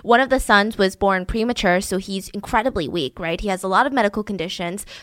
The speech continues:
There was just a lot going on. He just, he can't imagine them being on the boat for, like, fifty days, going from the coast of Washington, sailing all the way down the coast of the United States, past Mexico, to Costa Rica. I mean, this is gonna be at least two months, right?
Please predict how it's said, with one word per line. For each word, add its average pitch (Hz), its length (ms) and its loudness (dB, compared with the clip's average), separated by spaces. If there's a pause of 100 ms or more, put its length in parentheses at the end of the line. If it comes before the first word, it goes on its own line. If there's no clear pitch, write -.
There 254 80 6
was 320 140 0
just 320 160 -6
a 302 40 0
lot 269 240 6
going 240 320 2
on. 339 280 0 (240)
He 294 100 -4
just, 277 380 -4
he - 160 -10
can't 359 260 2
imagine 285 440 2
them 214 160 0
being 294 320 0
on 269 100 0
the 220 80 2
boat 208 280 4
for, - 80 -12
like, 208 200 -4
fifty 285 320 -2
days, 196 320 0
going 233 260 2
from 220 160 0
the 214 80 2
coast 247 400 2
of 311 80 -2
Washington, 214 500 0 (200)
sailing 311 480 0
all 320 260 8
the 381 120 0
way 349 180 0
down 302 220 2
the 269 60 2
coast 277 320 4
of 302 100 -8
the 330 80 0
United 302 320 2
States, 240 280 0 (320)
past 349 500 4
Mexico, 330 520 2 (240)
to 339 220 2
Costa 294 360 0
Rica. 349 240 2
I 214 140 6
mean, 277 140 -2
this 349 120 2
is 359 140 -2
gonna 302 180 2
be 247 140 2
at 233 140 6
least 349 280 0
two 269 160 -4
months, 269 400 0
right? 240 460 0